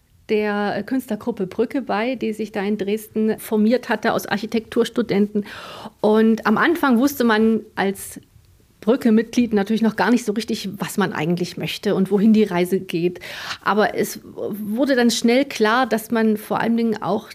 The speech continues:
die Verbundenheit mit und aus der Natur sehr feiert, möchte man sagen.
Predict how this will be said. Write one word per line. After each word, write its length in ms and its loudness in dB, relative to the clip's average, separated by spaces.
die 80 -2
Verbundenheit 800 0
mit 260 4
und 200 0
aus 240 -2
der 100 -4
Natur 680 0
sehr 560 2
feiert, 640 2
möchte 260 2
man 220 0
sagen. 340 0